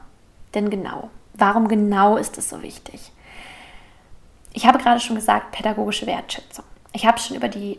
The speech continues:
sprachliche Vernetzung gesprochen. Natürlich ist die Motivation auch ein ganz großer Punkt, nicht nur die Wertschätzung. Die positive Einstellung gegenüber der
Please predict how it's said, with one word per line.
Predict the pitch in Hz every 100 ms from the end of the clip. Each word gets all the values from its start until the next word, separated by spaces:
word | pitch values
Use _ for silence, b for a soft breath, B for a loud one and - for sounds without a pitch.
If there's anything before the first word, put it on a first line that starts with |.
| -
sprachliche | - - 180 233 - 214 - 214
Vernetzung | - 202 214 226 - - 175 - - -
gesprochen. | 196 - - - - - _ - - _ _ - _ _ - - B B B -
Natürlich | 220 - 262 262 254
ist | -
die | 202
Motivation | 214 220 214 208 - 233 233 190 -
auch | 180 196 - -
ein | 196 202
ganz | 202 208 214 -
großer | - - -
Punkt, | - 165 - -
nicht | 220 -
nur | 202
die | 190
Wertschätzung. | 180 196 - - - - - 208 _ _ - B B B B
Die | 214
positive | - 277 277 262 220 -
Einstellung | 214 214 208 202
gegenüber | 196 196 190 202
der | 190 185 190